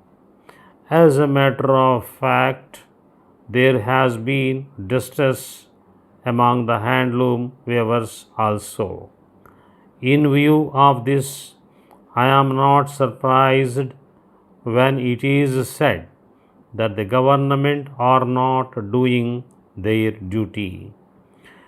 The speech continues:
At the same time, I am glad that some honorable members have said that the government have done their best, but they also say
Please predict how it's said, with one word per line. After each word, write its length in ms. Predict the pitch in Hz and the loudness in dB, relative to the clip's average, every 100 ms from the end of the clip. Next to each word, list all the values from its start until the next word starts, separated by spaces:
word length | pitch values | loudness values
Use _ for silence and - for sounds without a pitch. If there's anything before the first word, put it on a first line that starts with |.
| _ | _
At 200 | 110 110 | -2 0
the 100 | 120 | 0
same 400 | 123 147 147 151 | 0 2 2 2
time, 580 | 139 156 156 151 156 156 - _ _ _ _ | 0 2 4 2 -2 -8 -16 _ _ _ _
I 260 | 131 131 139 | 0 4 4
am 220 | 139 127 | 2 0
glad 420 | 117 131 135 117 | 0 2 2 0
that 260 | 104 98 - _ _ _ _ - | -2 -4 -6 _ _ _ _ -20
some 560 | - - 143 147 151 - - | -12 -2 0 0 -4 -14 -6
honorable 600 | 131 139 143 139 131 135 | 0 2 4 2 0 -2
members 840 | 131 131 127 139 143 139 - - _ _ | -2 -2 2 2 0 -4 -12 -20 _ _
have 400 | 123 135 135 127 | 0 2 2 0
said 340 | - 147 143 - _ _ _ _ _ | -4 -4 -4 -10 _ _ _ _ _
that 160 | - 104 | -4 -4
the 80 | 113 | -2
government 760 | 110 131 143 143 147 151 151 135 | 0 2 2 2 0 -2 -2 -6
have 420 | 90 139 147 147 | -4 0 2 2
done 520 | 139 131 92 95 110 98 | 2 0 -2 -10 -12 -6
their 300 | 120 123 123 | 0 0 -2
best, 720 | 95 104 90 - - - - _ _ _ _ _ _ - | -4 -6 -8 -12 -18 -20 -20 _ _ _ _ _ _ -8
but 400 | 101 131 139 110 | 0 0 0 -2
they 120 | 135 | 0
also 500 | 131 139 139 143 147 | 2 2 0 -2 -4
say 560 | 139 - 147 92 92 | -4 -2 -2 -2 -8